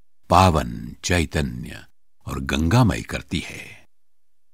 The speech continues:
गंगा के स्पर्श मात्र से ही शरीर और आत्मा के पाप धुल जाते हैं।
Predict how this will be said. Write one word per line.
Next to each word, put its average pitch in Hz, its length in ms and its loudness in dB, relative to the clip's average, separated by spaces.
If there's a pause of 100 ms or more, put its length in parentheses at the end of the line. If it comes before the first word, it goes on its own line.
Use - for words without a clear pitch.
(2500)
गंगा 175 360 10
के 208 160 6
स्पर्श - 460 4
मात्र 104 380 4
से 120 160 6
ही 69 380 0 (300)
शरीर 104 500 6
और 73 160 4
आत्मा 76 400 4
के 73 120 -8
पाप 76 340 2 (100)
धुल 90 140 -2
जाते 78 360 -4
हैं। - 460 -16